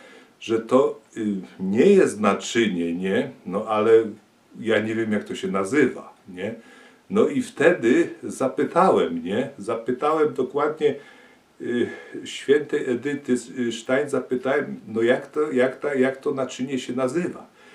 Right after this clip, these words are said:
I usłyszałem w głowie, dosłownie usłyszałem w głowie: "Kropielnica". Tylko ja nie miałem z tym w ogóle słowem nic wspólnego nigdy.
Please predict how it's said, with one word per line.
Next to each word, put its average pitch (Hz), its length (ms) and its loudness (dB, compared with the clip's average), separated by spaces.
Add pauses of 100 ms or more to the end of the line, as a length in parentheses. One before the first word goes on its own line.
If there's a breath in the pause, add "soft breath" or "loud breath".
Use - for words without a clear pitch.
(280 loud breath)
I 110 120 -6
usłyszałem 135 800 0 (120)
w 95 220 -10
głowie, 107 560 4
dosłownie 131 540 -2
usłyszałem 117 500 0
w 95 140 -10
głowie: 123 380 0
"Kropielnica". 127 920 -2 (1300)
Tylko 120 460 4 (260)
ja 120 360 2
nie 127 180 0
miałem 135 420 4
z - 120 -12
tym 120 180 0
w 110 80 -2
ogóle 135 300 2
słowem 127 540 0
nic 135 180 -4
wspólnego 139 760 0
nigdy. - 420 -20